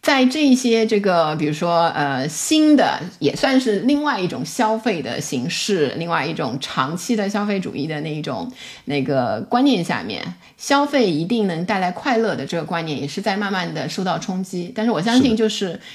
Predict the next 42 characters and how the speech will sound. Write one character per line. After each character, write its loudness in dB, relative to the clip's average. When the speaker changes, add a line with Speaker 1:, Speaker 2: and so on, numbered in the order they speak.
Speaker 1:
幸 2
福 -2
感 -4
这 -4
个 0
东 -6
西， -6
有 0
一 -2
部 2
分 0
是 -8
通 -2
过 -2
消 -2
费 -6
带 -4
来 -8
的， -12
有 -4
一 -4
部 0
分 -2
可 -6
能 -2
就 0
是， -2
就 2
是 -4
你 0
觉 0
得 0
幸 -2
福 -10
了 -6
就 -4
幸 -6
福 -12
了， -8
不 -6
是 0
跟 -6